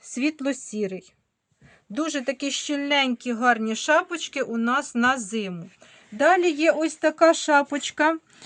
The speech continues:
Е, це шапочка називається. «Роксолана». Роксолана. Ось тут, дивіться, такий декор акуратненький. І вона теж ззаду завернута, тільки ось таким ось чином.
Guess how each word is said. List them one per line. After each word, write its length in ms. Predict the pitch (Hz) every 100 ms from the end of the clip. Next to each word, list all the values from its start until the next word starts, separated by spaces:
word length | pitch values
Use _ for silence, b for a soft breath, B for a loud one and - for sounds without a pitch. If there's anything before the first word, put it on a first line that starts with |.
| B B
Е, 560 | 240 254 254 247 247 240
це 520 | - - 302 330 349 -
шапочка 760 | - - 294 294 269 - - 269
називається. 840 | 277 262 269 294 269 254 - 247
«Роксолана». 1040 | 285 339 - - 311 254 233 208 220 254 302 _ _ _ _ -
Роксолана. 960 | 240 311 - 285 247 214 196 214 262 B B B
Ось 160 | 277 262
тут, 220 | 330 262
дивіться, 400 | 277 294 269 277
такий 360 | 262 254 285
декор 520 | 233 269 269 233 226 226
акуратненький. 1160 | 240 - 285 277 277 277 285 302 285 320 330 - B B
І 100 | 254
вона 300 | 262 311 302
теж 320 | 294 302 339 294
ззаду 560 | 247 240 277 294 294
завернута, 920 | 254 302 262 254 214 196 185 - 202
тільки 360 | 202 330 359 330
ось 240 | 247 269
таким 400 | - 269 302 302
ось 200 | 294 -
чином. 520 | - 240 214 180 190